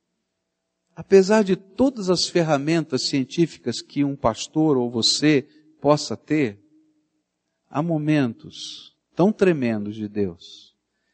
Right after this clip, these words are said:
em que o Espírito Santo de Deus fala com a gente.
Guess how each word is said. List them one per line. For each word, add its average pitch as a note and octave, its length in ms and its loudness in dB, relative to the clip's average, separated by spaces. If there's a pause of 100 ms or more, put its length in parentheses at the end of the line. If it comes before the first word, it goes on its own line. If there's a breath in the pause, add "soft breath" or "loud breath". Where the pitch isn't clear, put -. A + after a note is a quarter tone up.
(120)
em C3 120 -2
que C3+ 120 -8
o D#3+ 60 -6
Espírito F3 600 -4
Santo D3+ 460 0
de C3 140 -6
Deus C3+ 300 2
fala C3 300 -4
com A#2+ 140 -8
a G#2+ 40 -2
gente. F#2+ 580 -12